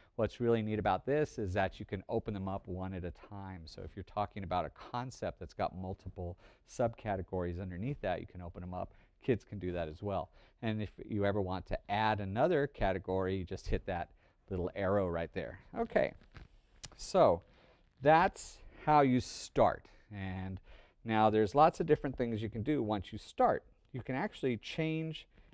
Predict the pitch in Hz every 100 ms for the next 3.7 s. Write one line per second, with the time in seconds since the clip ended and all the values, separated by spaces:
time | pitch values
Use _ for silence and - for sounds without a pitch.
0 | _ - 220 247 - 180 170 147 - -
1 | 127 120 101 85 82 104 113 98 117 104
2 | 95 98 107 185 - 131 117 104 110 98
3 | 90 95 - 175 151 95